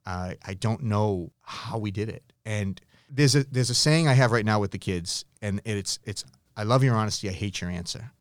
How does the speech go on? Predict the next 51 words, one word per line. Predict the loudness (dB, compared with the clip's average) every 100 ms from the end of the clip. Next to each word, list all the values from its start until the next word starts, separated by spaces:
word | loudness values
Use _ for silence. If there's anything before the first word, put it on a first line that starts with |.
| _
And | 0 4
this | 4
is | 4
where | 4
it's | 2 0
derived | -4 -6 -6
from. | -10 -12 -12 -6
I'll | 2 4 4
have | 2 2 2
a |
s-, | -2 -6
uh, | -6 -8 -8
an | -8
upper | -6 -4
level | -2 -4 -4 -6
kid | -6
with | -4 -6 -4
me, | -4 -6 -10
and | -6
I | -4
mean, | -4 -6 -4
I |
don't | -2 0
mean |
upper | -2 -2
level | -2 -2
by | -4
grade. | -2 0 0
I |
mean, | 0 0
they've | -2 -2
been | -4
with | -2
my | -6
program | -6 -4 -4 -6
for | -8
a | -10
couple | -10 -10
of |
years. | -12 -12 -14 -4
And | 0 0 0 -2 -6
they'll | -4 0 0 0
be | -2 -2
that | 0 -2 -2
kid | -4 -2
who | -2
was | -2 -2
part | 0 0
of | -2
this | -8
covid | -4 -2 0 -2